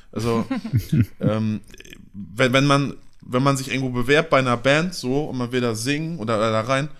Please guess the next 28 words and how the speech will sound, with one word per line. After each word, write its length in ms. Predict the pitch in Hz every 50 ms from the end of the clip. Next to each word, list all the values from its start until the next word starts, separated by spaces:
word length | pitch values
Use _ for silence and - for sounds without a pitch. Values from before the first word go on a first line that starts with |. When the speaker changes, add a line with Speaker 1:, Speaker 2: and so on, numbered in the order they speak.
| - - - - - -
Speaker 1:
man 100 | - 98
kann 140 | - 139 139
doch 80 | 135 131
nicht 140 | 135 131 -
schon 120 | - 113
vorher 440 | - - - 170 180 170 143 123 - - -
so, 220 | 104 120 123 120 120
der 120 | 110 120
hat 140 | 113 - -
k-, 100 | - - - - - - - - - -
äh, 280 | - 113 113 113 110 107
war 80 | 120
kein, 320 | 113 - 147 147 165 190 - -
war 240 | 120 127 123 123
vorher 240 | 120 - 147 143 135
nicht 140 | 139 131 -
bei 80 | - 113
uns 200 | 127 147 156 -
bei 100 | - 123
einer 120 | 113 107
Probe 280 | 110 - - 147 147 156
oder 140 | 151 156 147
sowas, 260 | 151 160 165 165 165 - - - - - -
stellt 260 | - - - 139 143 143
aber 120 | 131 135
schon 100 | - 143
gleich 120 | 120 120 117
Forderungen. 680 | - - 160 165 165 143 110 107 110 113 139 160